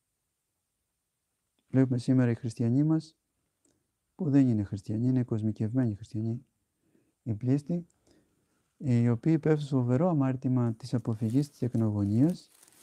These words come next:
με τη δικαιολογία ότι δεν έχω, δεν θα έχω χρήματα για να μεγαλώσω σωστά τα παιδιά μου. Και τι εννοούν σωστά τα παιδιά; Να μην τους στερήσουν τίποτα. Όλα τα υλικά αγαθά σε αυθονία.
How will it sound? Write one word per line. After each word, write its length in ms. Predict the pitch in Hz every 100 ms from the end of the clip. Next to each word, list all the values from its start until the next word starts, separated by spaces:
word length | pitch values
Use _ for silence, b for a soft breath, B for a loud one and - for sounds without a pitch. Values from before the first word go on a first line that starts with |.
| -
με 100 | -
τη 120 | 127 127
δικαιολογία 600 | 131 135 127 131 180 175
ότι 180 | 165
δεν 220 | 165 170 165
έχω, 340 | 156 147 139
δεν 120 | 151
θα 60 | 151
έχω 140 | 135 127
χρήματα 380 | 143 165 165
για 120 | 156 143
να 100 | 135
μεγαλώσω 500 | 131 127 156 151 139
σωστά 360 | 127 - 175
τα 140 | 170 151
παιδιά 360 | 151 165 151
μου. 200 | 107 101 b b b b
Και 140 | - 123
τι 160 | 160
εννοούν 300 | 156 131 131
σωστά 320 | 127 117 131
τα 120 | 120 107
παιδιά; 440 | 104 107 147 262 _ _ _ _ _ _ _ -
Να 440 | 139 135 135 135
μην 200 | 139 165
τους 120 | 151
στερήσουν 420 | - 135 165 160
τίποτα. 460 | 151 135 101 - 98 _ -
Όλα 300 | 139 139 127
τα 120 | 123
υλικά 280 | 113 135 123
αγαθά 300 | 107 - 147
σε 140 | 127
αυθονία. 520 | 117 117 110 107 101